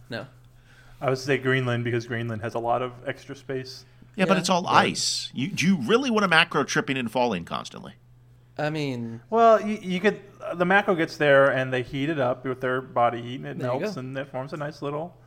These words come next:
Speaker 3: Oh, is that what's going on now?
Speaker 1: Yeah, the paws are.
Speaker 2: Yes.
Speaker 1: Yes.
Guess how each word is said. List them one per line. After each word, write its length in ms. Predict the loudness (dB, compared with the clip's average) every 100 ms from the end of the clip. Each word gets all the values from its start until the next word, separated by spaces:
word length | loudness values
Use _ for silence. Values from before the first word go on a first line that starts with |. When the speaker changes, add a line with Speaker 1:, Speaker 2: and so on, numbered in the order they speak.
| 2
Speaker 3:
Oh, 140 | 4 6
is 80 | 4
that 100 | 0
what's 140 | -2
going 200 | -2 0
on 140 | -2
now? 220 | 0 -2 0
Speaker 1:
Yeah, 120 | -2
the 100 | -2
paws 340 | -2 -2 -2 -6
are. 200 | -10 -10
Speaker 2:
Yes. 480 | 2 2 2 -2
Speaker 1:
Yes. 20 | -16